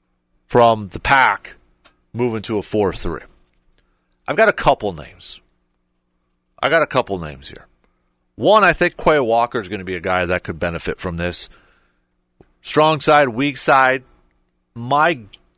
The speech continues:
guess, and I could be completely wrong, my guess would be weak side. Gets to roam around a little bit more. Doesn't have to worry about the tight end, even though, you know, he is a bigger linebacker, so maybe they want, uh, you know,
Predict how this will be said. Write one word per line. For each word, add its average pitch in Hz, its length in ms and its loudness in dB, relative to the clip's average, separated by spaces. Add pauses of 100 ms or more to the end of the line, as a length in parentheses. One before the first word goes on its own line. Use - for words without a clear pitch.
(320)
guess, 135 380 2
and 110 100 -4
I 107 60 -2
could 107 140 -8
be 104 100 -6
completely 101 400 -10
wrong, 92 400 -6 (340)
my 143 280 0
guess 127 300 -4
would 120 120 -8
be 107 120 -4
weak 110 300 -6
side. 143 460 2 (1040)
Gets 143 180 -2
to 127 100 -4
roam 127 260 -2
around 120 380 -2
a 123 40 -4
little 123 200 -4
bit 123 120 -6
more. 120 360 -4 (1300)
Doesn't 123 200 -2
have 123 100 -4
to 127 60 -6
worry 123 120 0
about 117 180 -2
the - 60 -20
tight 120 300 2
end, 113 240 -4
even 107 200 -8
though, 110 240 -4 (120)
you 95 100 -6
know, 104 120 -2
he 113 120 0
is 117 180 2
a 120 40 0
bigger 113 300 0
linebacker, 110 640 0
so 123 100 -4
maybe 98 280 -6
they 110 120 -4
want, 107 440 -8
uh, 107 100 -4
you 101 140 -10
know, 92 100 -16